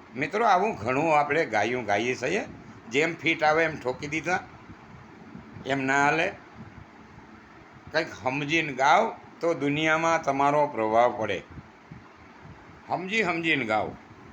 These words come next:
સમજણ વિનાના હાંગલા ને પીંજણ પબેડા ખાય, સિસોડો રાડ્યું દિયે ને સ કુંડીમાં જાય એવું થાય મિત્રો.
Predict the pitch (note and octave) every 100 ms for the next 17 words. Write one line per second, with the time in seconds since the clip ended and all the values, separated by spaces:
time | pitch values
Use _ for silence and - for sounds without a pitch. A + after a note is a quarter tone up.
0 | - - - - - - - - - -
1 | - - - F#3+ F#3+ F#3 F3 F3 E3 D3
2 | C3+ C#3+ D#3+ D#3 C#3+ A#2+ C#3+ D3+ C#3 B2+
3 | C#3+ C#3 B2 A#2 C3 B2 A2+ C3+ C3 B2+
4 | B2 B2+ C3+ B2 B2+ C3+ A#2 - B2 C3
5 | A2+ C3 B2+ A#2 C3 A#2+ A2 G#2+ G#2 G#2+
6 | - - - - - - A2 B2+ D3 C3+